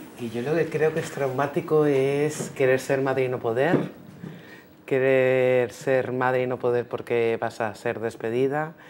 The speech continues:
Creo que lo traumático es, eh, no querer ser madre y no poder interrumpir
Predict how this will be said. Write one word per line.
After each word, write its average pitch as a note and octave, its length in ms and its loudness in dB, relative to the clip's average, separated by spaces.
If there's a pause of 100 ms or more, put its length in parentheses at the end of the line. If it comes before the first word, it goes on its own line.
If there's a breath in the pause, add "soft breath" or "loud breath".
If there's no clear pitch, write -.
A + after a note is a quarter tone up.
(180 loud breath)
Creo C3+ 220 -4
que B2+ 120 -2
lo A#2+ 240 0
traumático A#2+ 760 0
es, A#2+ 280 0 (300)
eh, A#2 400 0
no D3 260 0
querer C3 260 2
ser A2+ 300 -4
madre B2 540 0
y C3+ 100 0
no C3+ 220 -2
poder B2 280 2
interrumpir A2 840 -4